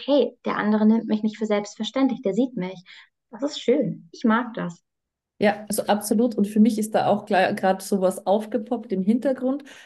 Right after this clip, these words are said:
Speaker 2: Also der Coupard, also meine zwei Coolies, die können sich ja auf engem Raum, also nicht ausstehen wäre jetzt falsch. Ähm, der Coupard ist eher so der Labrador und der Bayou ist eher so der,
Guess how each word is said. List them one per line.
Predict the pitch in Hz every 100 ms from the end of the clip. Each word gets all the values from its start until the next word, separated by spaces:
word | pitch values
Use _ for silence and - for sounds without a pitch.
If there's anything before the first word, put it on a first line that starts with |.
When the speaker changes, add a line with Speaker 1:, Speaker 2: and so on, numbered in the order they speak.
| -
Speaker 2:
Also | - 202 202
der | 185 190
Coupard, | - 208 208 170 214
also | 226
meine | 202 185
zwei | 190 170
Coolies, | 175 - 247 262 247
die | 208 - - _
können | 214 226 240
sich | 226 214
ja | 185
auf | 247 - -
engem | 175 214 214
Raum, | 214 175 190 214 214 - _ _
also | 208
nicht | 220 226 -
ausstehen | 220 254 254 214
wäre | 190
jetzt | - -
falsch. | 156 147 143 - - _ _ _ _
Ähm, | 185 185 180 185 180 170 - _ _ _
der | - 208 185 180 180 180
Coupard | 214 214 202 214
ist | 214
eher | 202 208
so | 202 196
der | 180
Labrador | 175 190 262 269 262 262 277 -
und | 202 208 208
der | 196 185 180 180 175 - _
Bayou | 185 180 214
ist | 240 240
eher | 180 196
so | 196 190
der, | 185 180 175 180